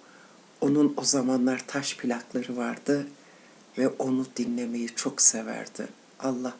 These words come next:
babama da binlerce kere rahmet eylesin, nurlar içinde yatsınlar.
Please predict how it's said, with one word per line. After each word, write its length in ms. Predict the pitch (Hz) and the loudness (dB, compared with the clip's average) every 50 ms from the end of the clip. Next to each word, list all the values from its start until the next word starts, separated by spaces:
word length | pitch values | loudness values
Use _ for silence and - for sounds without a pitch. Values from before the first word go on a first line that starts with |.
| - - | -8 -6
babama 400 | 127 113 - 117 113 - - - - | -6 -6 -6 -8 -10 -10 -8 -4 -2
da 140 | 123 123 - - - - - - - - - - | -2 -2 -4 -10 -20 -20 -20 -20 -20 -14 -4 0
binlerce 680 | 139 143 135 123 117 117 127 139 139 - - - - - | 0 2 2 0 -2 -4 -4 -4 -4 -6 -8 -10 -10 -10
kere 340 | - - 64 62 62 62 - | -10 -8 -8 -6 -6 -4 -4
rahmet 480 | - - - - - 131 131 - - | -6 -6 -8 -8 -8 -10 -8 -8 -8
eylesin, 600 | 120 117 - - - - - - - 135 127 131 - - - - - - - - | -10 -10 -10 -8 -4 0 2 2 2 2 -2 -4 -8 -12 -18 -18 -20 -10 -4 0
nurlar 400 | 139 131 131 123 123 131 139 131 | 2 2 2 2 2 0 0 -2
içinde 480 | 113 107 - - - 127 117 120 123 131 | -4 -6 -6 -4 0 0 0 -2 -2 -4
yatsınlar. 1040 | - 120 117 - - - - - - 92 - - - - - - - - - - | -6 -6 -6 -4 0 0 0 0 -2 -6 -10 -10 -14 -16 -18 -16 -14 -14 -14 -14